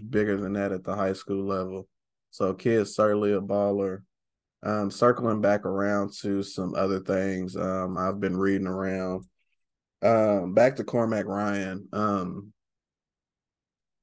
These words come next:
he's declared for the N B A draft. Uh, he's been, you know, testing out the water, seeing what the scouts and teams wanna see from him, how he can improve,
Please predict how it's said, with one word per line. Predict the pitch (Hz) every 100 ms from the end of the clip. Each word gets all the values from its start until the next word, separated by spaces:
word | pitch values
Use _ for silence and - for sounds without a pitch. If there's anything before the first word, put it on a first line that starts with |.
| _ -
he's | 131
declared | 120 - 131 127
for | 120 117
the | 90
N | 107
B | 104
A | 104 98
draft. | 98 95 95 95 92 85 80
Uh, | 95 95 90 82 - -
he's | 95 107 107
been, | 104 98
you | 101
know, | 98 92
testing | 92 98 101 98
out | 95
the | 90
water, | 92 90 90
seeing | 95 - 101 92 90 87
what | 87 101 90 -
the | 95
scouts | 92 - 101 95 95 -
and | 92 98 95 - _ _ _ _ _
teams | - 120 113 107
wanna | 107 101
see | - 113 107
from | - 98
him, | 110 101 95
how | 107 98
he | 98
can | 101 92
improve, | 92 - 101 101 98 95